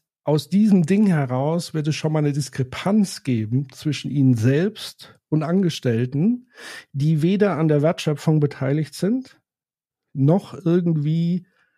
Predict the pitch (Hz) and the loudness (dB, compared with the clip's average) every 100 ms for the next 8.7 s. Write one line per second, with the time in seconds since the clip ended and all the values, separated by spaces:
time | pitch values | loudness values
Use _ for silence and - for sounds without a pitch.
0 | _ _ _ - 147 160 147 170 151 151 | _ _ _ -2 0 2 2 0 2 2
1 | 147 - _ 160 175 170 151 - 165 147 | 0 -6 _ 2 4 4 2 -2 -2 0
2 | 151 135 139 160 160 143 143 131 139 - | 0 4 4 4 2 2 -2 -2 -4 -4
3 | 175 190 165 143 139 139 143 135 151 127 | -4 -2 0 2 0 0 -2 -2 -4 0
4 | 147 196 - 165 135 131 147 143 139 - | 2 2 0 -4 0 0 0 0 -2 -4
5 | 196 - 127 - 107 101 120 147 156 131 | -8 -8 -6 -4 -4 -2 -2 -4 -4 -2
6 | 127 135 127 156 165 131 113 101 - 98 | 0 0 0 2 0 -2 -4 -6 -8 -10
7 | 101 107 143 - 135 123 120 113 - 160 | -8 -6 -8 -8 -4 -2 -2 -6 -2 -2
8 | 165 123 - 101 - - 87 | 0 -4 -6 -12 -14 -16 -16